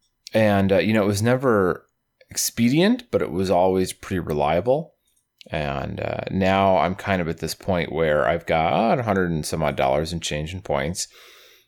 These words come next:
And I've got cards all the way from non-foils that cost a dollar to a hundred fifty dollar Kaladesh inventions. And I'm just seeing no real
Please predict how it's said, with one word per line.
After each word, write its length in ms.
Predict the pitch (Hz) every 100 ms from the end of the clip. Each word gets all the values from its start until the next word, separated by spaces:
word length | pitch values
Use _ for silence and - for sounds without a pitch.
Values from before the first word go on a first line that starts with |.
| - -
And 140 | 90
I've 140 | 90 87
got 180 | 87
cards 340 | - 95 87 85
all 100 | 85
the 80 | 87
way 160 | 82
from 300 | 82 82 78
non-foils 800 | 80 82 87 - 87 87 85 82
that 120 | -
cost 480 | - 80 76 76 -
a 60 | 64
dollar 520 | 78 78 85 92 92
to 580 | - 82 71 67 65 65
a 60 | 65
hundred 240 | 85 80
fifty 200 | - -
dollar 360 | 67 67 67 62
Kaladesh 500 | - 65 80 92 120
inventions. 600 | 120 123 - 143 143 - - - _ _
And 440 | - 80 73 71 65
I'm 200 | - 85
just 180 | 92 92
seeing 280 | - 101 85
no 280 | 80 90 95
real 680 | 82 80 73 87 85 90